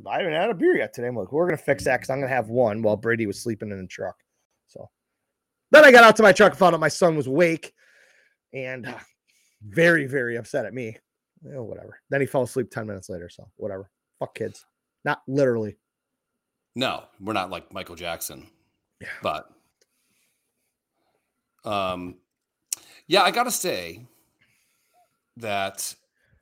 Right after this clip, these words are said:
Speaker 2: I do miss, and I've never been an actual adult like you are in that area. I was, like, in my, in my head, I was still a kid when I still lived in Buffalo. You know?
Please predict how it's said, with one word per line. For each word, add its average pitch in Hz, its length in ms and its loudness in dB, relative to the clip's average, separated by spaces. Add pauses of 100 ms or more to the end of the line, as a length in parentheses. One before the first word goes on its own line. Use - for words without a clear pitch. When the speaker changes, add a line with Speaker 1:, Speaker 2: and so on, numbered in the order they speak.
(180)
Speaker 2:
I 123 140 0
do 180 280 -6
miss, 127 640 -4 (720)
and - 280 -10
I've 180 140 -4
never 233 160 -4
been 170 280 -4 (100)
an 127 200 -8
actual 117 520 -10
adult 90 560 -12 (1600)
like 104 240 -6
you 113 200 -4
are 90 440 -6 (200)
in 98 120 -12
that 95 180 -8
area. 78 380 -16 (1600)
I 123 80 -2
was, 131 160 -6 (160)
like, 165 260 0
in 180 100 0
my, 196 140 6
in 170 160 0
my 175 100 4
head, 175 160 0
I 143 40 2
was 123 100 -2
still 139 140 -6
a 104 60 -8
kid 117 320 -6
when 104 100 -6
I - 20 -8
still 107 180 -10
lived 95 140 -8
in 90 80 -12
Buffalo. 80 420 -14 (1800)
You 113 80 -6
know? 104 240 -4